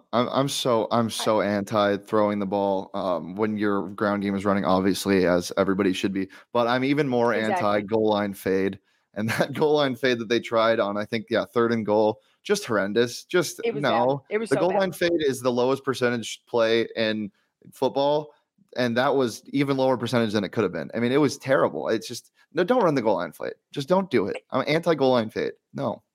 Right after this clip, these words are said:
Speaker 2: Yeah, I just wasn't a fan. I, and so it's hard for me to feel like Arizona State's walking away with this huge win.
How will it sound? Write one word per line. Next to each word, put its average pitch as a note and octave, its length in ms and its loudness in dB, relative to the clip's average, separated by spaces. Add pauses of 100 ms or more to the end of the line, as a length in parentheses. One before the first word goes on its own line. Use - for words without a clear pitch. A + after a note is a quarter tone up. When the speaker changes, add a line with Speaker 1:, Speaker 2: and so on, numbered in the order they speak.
(120)
Speaker 2:
Yeah, A3 320 0
I G3 160 0
just G#3+ 160 -2
wasn't A3+ 300 0
a A3 60 -2
fan. G#3 340 0
I, F#3+ 420 0
and G#3+ 140 0
so B3 180 2
it's C4 140 0
hard F#4 220 0
for F#4 80 -6
me G#4+ 80 2
to G4+ 80 -2
feel D#4+ 240 -2
like C#4+ 240 0
Arizona A#3+ 340 0
State's B3+ 240 -6
walking G#3 300 0
away G#3 100 2
with G3+ 160 -2
this F#3+ 180 -14
huge G#3 240 -6
win. E3+ 400 4